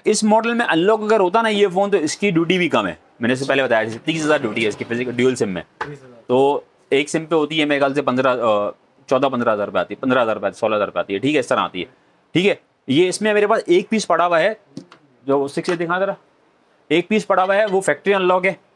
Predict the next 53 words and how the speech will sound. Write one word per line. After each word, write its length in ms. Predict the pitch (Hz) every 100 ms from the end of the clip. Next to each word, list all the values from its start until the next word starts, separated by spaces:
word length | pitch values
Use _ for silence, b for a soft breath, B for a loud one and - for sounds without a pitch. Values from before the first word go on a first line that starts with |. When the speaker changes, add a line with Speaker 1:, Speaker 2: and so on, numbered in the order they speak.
| _ _ _ _ _
Speaker 1:
फैक्ट्री 200 | 131 160
अनलॉक 180 | 170 165
मतलब 200 | 170 160
दो 100 | 147
महीने 140 | 156
physical, 240 | 147 139 156
दो 140 | 147
महीने 160 | 147 147
सिम 120 | 156
चलेगी 300 | 160 151 170
आपकी। 220 | 156 180
Speaker 2:
सही। 300 | - 135 135 139 143
Speaker 1:
इसको 220 | - 202
आप 100 | 180
official 380 | 156 175 196 180
approve 220 | 175 175
भी 120 | 180
करवा 220 | 143 131
सकते 240 | 131 - 107
हो। 60 |
ऑफियल 300 | 107 160 170
approve 200 | 165 170
की 100 | 175
duty 200 | 156 165
से 140 | 160 165
मैंने 120 | 165
आपको 80 | 147
बता 180 | 147
दिया 140 | 165 165
आपको, 180 | 170 202
Speaker 2:
तीस 200 | 147 139
हजार। 140 | 120
Speaker 1:
तीस 180 | 156 170
बत्तीस 240 | 160 175
हज़ार 140 | 165 180
रुपये 140 | 185
आती 200 | 175 196
है 60 | 196
और 100 | 156
single 240 | 147 143
sim 180 | 151 156
पे 140 | 180 185 _ _ _ -
वो 60 | 110
आती 220 | 101 95
है। 80 | -
ये 120 | 143
बिल्कुल 260 | 160 165 190
fresh, 280 | 175 180 160
hundred 220 | 143 165
percent 240 | 160 170
original 260 | 127 139 160
stock 260 | 143 156
है। 120 | 170